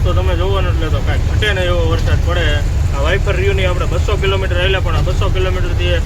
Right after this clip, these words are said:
વાઇપર બંધ કરવાનું નામ નથી લીધું. એટલો વરસાદ આપણે અહીંયા સુરત, વાપી, વલસાડ, નવસારી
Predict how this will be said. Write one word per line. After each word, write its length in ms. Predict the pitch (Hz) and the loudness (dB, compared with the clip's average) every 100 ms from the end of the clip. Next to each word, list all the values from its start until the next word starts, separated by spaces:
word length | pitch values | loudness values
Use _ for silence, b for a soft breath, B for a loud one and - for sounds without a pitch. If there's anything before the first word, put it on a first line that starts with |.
| - - - - | -2 -2 -2 0
વાઇપર 320 | 151 190 185 | 0 -2 -2
બંધ 300 | 156 180 190 | -2 -2 -2
કરવાનું 340 | 185 180 180 160 | -2 -2 0 0
નામ 180 | 180 - | 0 0
નથી 220 | - - | 0 0
લીધું. 280 | - - - - - - - - - - - - - | 0 0 0 0 0 0 -2 0 0 0 0 0 0
એટલો 240 | 175 202 180 | 0 0 0
વરસાદ 320 | 180 - 170 | 0 0 0
આપણે 220 | 170 170 165 | 0 0 0
અહીંયા 460 | 165 165 160 160 | 0 0 0 0
સુરત, 520 | - 170 175 175 175 - - - - - - - - - - - - - 139 | 0 0 2 2 0 0 0 0 0 -2 -2 -2 0 0 0 0 0 0 0
વાપી, 380 | 156 175 180 170 | -2 0 0 0
વલસાડ, 500 | 151 175 180 185 175 | 0 0 0 0 -2
નવસારી 600 | 165 175 175 175 165 | -2 -2 -2 -2 0